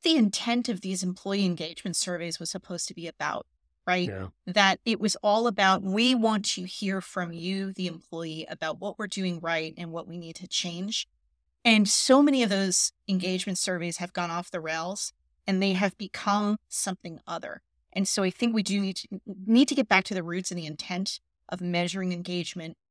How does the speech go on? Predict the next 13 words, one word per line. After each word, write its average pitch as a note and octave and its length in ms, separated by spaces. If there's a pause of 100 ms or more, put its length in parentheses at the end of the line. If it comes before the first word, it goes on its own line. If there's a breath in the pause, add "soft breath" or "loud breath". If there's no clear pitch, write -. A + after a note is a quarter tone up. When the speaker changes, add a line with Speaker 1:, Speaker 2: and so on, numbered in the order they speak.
(100)
Speaker 1:
with E3+ 160
the, F3 280
with F#3 420
the F#3 220
purpose G3 360
of F3 80
improving G3 500
it C4 140 (320)
is A#3 160
really C4+ 240
listening F3+ 520
first. - 540 (1600)
Speaker 2:
So, F#3+ 280